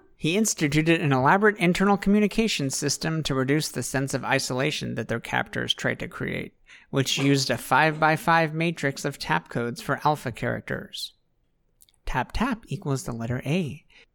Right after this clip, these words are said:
tap, pause, tap, tap equals the letter B. I don't, please don't run through all these.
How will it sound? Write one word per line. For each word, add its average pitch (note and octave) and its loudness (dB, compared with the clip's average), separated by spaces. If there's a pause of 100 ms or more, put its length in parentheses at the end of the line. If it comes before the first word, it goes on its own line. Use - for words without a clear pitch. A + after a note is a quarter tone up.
(240)
tap, - -6 (140)
pause, F#3 0
tap, A2 -4
tap A#2 -2
equals A#2+ -6
the - -10
letter C3+ -2
B. D#3 -4
I B2+ -2 (200)
don't, D3+ -4 (120)
please F#3 0
don't A#2+ -4
run B2+ -2
through C3+ -4
all C3 -2
these. C#3 -4